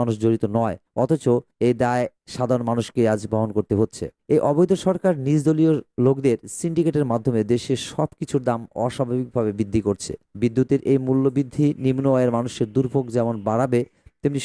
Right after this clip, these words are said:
সরকার ও আওয়ামী লুটপাটকারীদের দায় এড়ানোর পথ তৈরি করবে। এমত অবস্থায় দায়িত্বশীল সংগঠন হিসাবে জামায়াতে ইসলামী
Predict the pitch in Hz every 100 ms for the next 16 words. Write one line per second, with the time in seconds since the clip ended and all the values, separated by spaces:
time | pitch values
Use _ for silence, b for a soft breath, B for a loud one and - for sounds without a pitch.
0 | - 147 160 160 139 147 - 117 131 135
1 | 143 135 127 123 _ 127 120 - 120 120
2 | 120 - - 101 113 113 110 110 104 -
3 | 107 104 107 101 98 95 107 - - 143
4 | 165 170 175 - 127 117 127 143 - 156
5 | 156 135 131 135 139 143 135 120 104 -
6 | 110 123 135 139 131 - 127